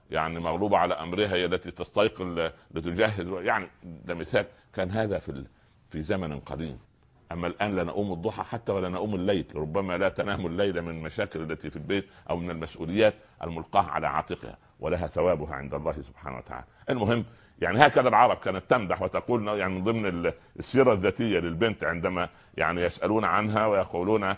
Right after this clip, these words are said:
ما أخبارها في قضية أن يتزوجها فلان، يقول نؤوم الضحى، يعرف أنها من بيت عائلة من قبيلة كبيرة من، يعني سبحان الله بهذا المنطق. فرب العباد سبحانه وتعالى من كرمه وفضله وجوده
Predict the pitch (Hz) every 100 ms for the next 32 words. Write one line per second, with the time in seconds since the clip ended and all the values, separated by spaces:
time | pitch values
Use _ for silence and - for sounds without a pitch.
0 | - - 101 90 - 110 110 92 85 85
1 | 87 98 92 82 82 80 78 76 80 87
2 | 104 - 78 104 113 - - - 107 123
3 | 131 107 101 - 78 71 78 85 82 82
4 | 76 73 67 78 - 71 90 80 76 73
5 | - 76 82 78 69 73 92 80 78 71
6 | 69 69 76 80 80 82 78 85 80 78
7 | 69 - - - - 87 76 - - _
8 | - 143 143 120 135 - - 110 98 90
9 | 87 92 107 - - 85 80 82 98 95
10 | 92 - 73 - 87 87 85 80 - 71
11 | 71 87 92